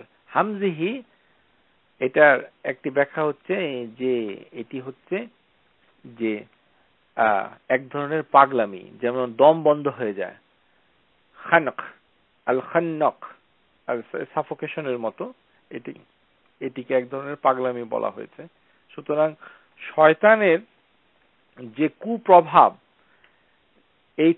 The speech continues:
তিনটি কুপ্রভাব নামাজের ভিতরে আপনার এফেক্ট করতে পারে। একটি হচ্ছে শয়তানের পাগলামি, আরেকটি হচ্ছে অহংকার, আরেকটি হচ্ছে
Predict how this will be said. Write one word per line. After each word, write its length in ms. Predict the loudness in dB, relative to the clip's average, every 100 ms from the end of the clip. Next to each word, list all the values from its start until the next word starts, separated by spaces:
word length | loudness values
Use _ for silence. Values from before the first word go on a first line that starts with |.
| -2
তিনটি 420 | -8 -6 -4 -6 -4
কুপ্রভাব 840 | -6 0 4 6 6 4 2 -2 -8
নামাজের 540 | 4 6 6 4 -2
ভিতরে 460 | -2 -6 -4 -4 -6
আপনার 480 | -6 -8 -6 -4 -4 _ -8
এফেক্ট 360 | -4 -2 -2
করতে 300 | -4 -10 -8
পারে। 280 | -8 -8 -8 -10
একটি 360 | -10 -8 -10
হচ্ছে 360 | -8 -10 -8 -8 -4
শয়তানের 480 | -4 -4 -4 -6 -8
পাগলামি, 640 | 0 0 0 -4 -6 -10
আরেকটি 440 | -10 -6 -6 -6 -12
হচ্ছে 340 | -12 _ -10 -10 -10
অহংকার, 640 | -10 -8 -10 -8 -4 -4 -6 _ _ _
আরেকটি 400 | -6 -6 -6 -10
হচ্ছে 480 | -14 -16 _ -12 -12